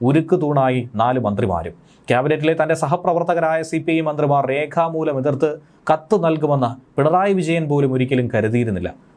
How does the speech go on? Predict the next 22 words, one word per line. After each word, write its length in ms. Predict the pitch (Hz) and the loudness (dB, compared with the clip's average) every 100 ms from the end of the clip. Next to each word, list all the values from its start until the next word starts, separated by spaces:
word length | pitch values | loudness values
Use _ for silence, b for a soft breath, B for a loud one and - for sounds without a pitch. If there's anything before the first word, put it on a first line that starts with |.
| - | -2
ഒപ്പം 280 | 123 180 165 | 0 0 -2
നിന്ന 300 | 151 143 147 - | 0 -2 -4 -4
മന്ത്രി 240 | - 143 156 | -2 2 0
ജി 160 | 135 | 0
ആർ 180 | 156 160 | 0 0
അനിൽ 200 | 151 180 | 0 -2
പോലും 360 | 175 165 117 - - | 0 2 0 -4 -6
ഒരു 160 | 120 165 | 0 2
തരത്തിലും 640 | 180 156 170 175 156 147 - - 143 | 2 0 0 0 -2 -4 -16 -4 -2
തന്നെ 120 | 147 | 0
അനുകൂലിക്കുന്നില്ല 720 | 143 156 160 190 180 170 156 151 | 0 0 2 2 2 -2 0 0
എന്ന് 200 | 147 147 | -2 -4
കണ്ടപ്പോൾ 460 | 135 135 127 90 - - | 0 0 0 -4 -6 -2
മറ്റെങ്ങും 460 | 156 165 214 233 208 | -2 2 0 0 0
നിന്നും 260 | 175 156 151 | 0 -2 -2
തനിക്കൊരു 280 | 156 156 156 | -2 0 0
പിന്തുണ 380 | 156 160 170 156 | 0 0 0 0
ഉണ്ടാകില്ല 580 | 151 156 175 151 151 | 0 0 0 0 -2
എന്ന് 200 | 147 143 | -2 -2
മുഖ്യമന്ത്രി 420 | 143 139 156 156 147 | -2 0 0 0 0
തന്നെ 120 | 139 | -2
ഉറപ്പിച്ചു. 540 | 135 131 135 156 175 | 0 0 0 0 -2